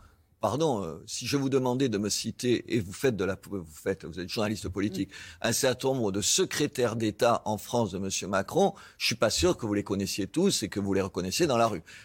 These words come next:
Speaker 1: C'est-à-dire, de temps en temps, on a aussi des
Speaker 2: Bien
Speaker 1: gens
Speaker 2: sûr.
Speaker 1: qui sont des seconds couteaux, oui.
Speaker 2: Le débat d'entre-deux tours, euh, comment elle se prépare ? Est-ce que vous l'aidez à, à,
Speaker 1: Non, mais
Speaker 2: à
Speaker 1: je
Speaker 2: travailler à ça ?
Speaker 1: Je ne suis pas au Rassemblement national, je suis pas militant, je suis pas
Speaker 2: Non,
Speaker 1: dans
Speaker 2: mais
Speaker 1: ce
Speaker 2: vous connaissez
Speaker 1: stade de
Speaker 2: les médias
Speaker 1: campagne.
Speaker 2: et les journalistes.
Speaker 1: Oui, je,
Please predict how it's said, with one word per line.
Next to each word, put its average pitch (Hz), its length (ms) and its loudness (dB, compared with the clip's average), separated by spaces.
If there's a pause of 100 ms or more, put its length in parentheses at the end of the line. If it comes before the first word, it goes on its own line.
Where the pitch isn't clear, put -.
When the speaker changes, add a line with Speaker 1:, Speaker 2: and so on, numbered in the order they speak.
Speaker 1:
C'est-à-dire, 110 340 0
de - 80 -6
temps 107 280 0
en 107 100 0
temps, 151 260 4
on 110 120 -2
a 123 100 4
aussi 110 280 -2
des 101 100 0
Speaker 2:
Bien 101 80 0
Speaker 1:
gens 156 220 4
Speaker 2:
sûr. - 80 -14 (200)
Speaker 1:
qui - 100 -16
sont 143 200 4
des 147 80 4
seconds 95 320 -2
couteaux, 92 380 -8
oui. 95 60 -12 (160)
Speaker 2:
Le 233 120 6
débat 226 220 6
d'entre-deux 180 360 4
tours, 240 240 0
euh, 175 120 6
comment 226 260 4
elle 180 100 4
se - 100 -4
prépare ? 165 400 -2
Est-ce 220 140 -8
que - 80 -6
vous 160 100 0
l'aidez 160 360 2
à, 143 580 -2
à, - 20 -2
Speaker 1:
Non, 185 280 2
mais 117 120 0
Speaker 2:
à 175 60 4
Speaker 1:
je 175 100 0
Speaker 2:
travailler 208 380 4
à 214 60 4
ça ? - 380 0 (100)
Speaker 1:
Je - 100 -8
ne 185 100 0
suis - 320 0 (200)
pas 151 240 0
au 127 60 -2
Rassemblement 110 420 -6
national, 113 380 -4
je 95 120 -10
suis - 200 -10
pas 139 180 0
militant, 123 500 -4
je - 80 -8
suis - 100 -14
pas 139 160 2
Speaker 2:
Non, 170 60 0
Speaker 1:
dans 226 40 4
Speaker 2:
mais 233 60 6
Speaker 1:
ce 233 60 4
Speaker 2:
vous 226 60 -2
connaissez 226 260 4
Speaker 1:
stade 240 100 4
de 226 60 6
Speaker 2:
les - 20 6
médias 233 240 4
Speaker 1:
campagne. 233 100 6
Speaker 2:
et 220 40 2
les 220 100 2
journalistes. 214 480 4
Speaker 1:
Oui, 151 60 -4
je, 123 120 0